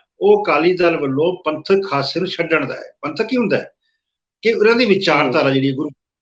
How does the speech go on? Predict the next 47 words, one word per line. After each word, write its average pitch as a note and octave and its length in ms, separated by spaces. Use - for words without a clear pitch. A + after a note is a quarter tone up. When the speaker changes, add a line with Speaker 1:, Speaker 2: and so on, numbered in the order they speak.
Speaker 1:
ਦੀ F#3 60
ਵਿਚਾਰਧਾਰਾ, D3 580
ਜਿਸ D3 260
ਤਰ੍ਹਾਂ D#3 280
ਦਾ C#3+ 140
ਰਾਜ, B2+ 380
ਜਿਸ C3 180
ਤਰ੍ਹਾਂ C3+ 160
ਦਾ C3+ 60
ਮਨੁੱਖ, B2+ 400
ਜਿਸ B2+ 180
ਤਰ੍ਹਾਂ C3+ 160
ਦੀ C3 60
ਵਿਵਸਥਾ, B2 500
ਜਿਸ B2+ 140
ਤਰੀਕੇ - 340
ਨਾਲ C3 160
ਉਹ C3+ 200
ਇੱਕ C3+ 320
ਲੋਕਾਂ C#3 340
ਦੀ D3 120
ਖੁਸ਼ਹਾਲੀ C3 440
ਲਿਆਉਣਾ C3 280
ਚਾਹੁੰਦੀ C3+ 380
ਹੈ, A2+ 40
ਜੋ A#2+ 200
ਸਾਡਾ A#2+ 180
ਮਾਡਲ B2 400
ਹੈ B2 100
ਗੁਰੂ B2+ 120
ਗ੍ਰੰਥ A2+ 220
ਸਾਹਿਬ B2 180
ਦਾ, B2 60
ਜਿਹਨੂੰ C3 180
ਆਪਾਂ, C3 200
ਮੈਂ C3+ 140
ਕਰਤਾਰਪੁਰੀ C#3+ 520
ਮਾਡਲ C3+ 320
ਕਹਿੰਦਾ, C3 340
ਕਿਉਂ D#3 120
ਗੁਰੂ C3+ 140
ਨਾਨਕ D3+ 280
ਸਾਹਿਬ F#3+ 260
ਨੇ G3 120
Speaker 2:
ਹਮ। D3+ 140
Speaker 1:
ਆਪਣੀ F3 260
ਉਦਾਸੀ, C#3 320